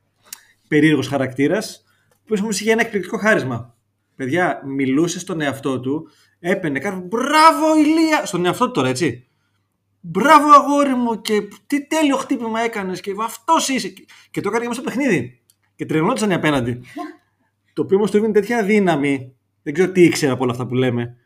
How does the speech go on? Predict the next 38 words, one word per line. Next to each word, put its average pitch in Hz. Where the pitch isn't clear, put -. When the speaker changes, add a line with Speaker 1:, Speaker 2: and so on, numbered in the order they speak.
Speaker 1:
αλλά 139
το 139
να 139
μπορώ 135
να 170
αυτοκινητοποιούμε, 151
δηλαδή 135
να 156
μιλάω 147
εγώ 156
στον 160
εαυτό 135
μου 170
και 180
φωναχτά, 202
παιδιά. 117
Και 135
καλά 160
έκανε, 185
γιατί 127
και 156
μέσα 147
όταν 151
αθλείσαι 143
ή 139
κάνεις 143
μια 139
έντονη 135
τέτοια 127
διαδικασία, 123
δεν 214
το 233
πολύ 160
παρεξηγεί 131
ο 135
κόσμος. 127
Το, 175
Speaker 2:
Μμμ. -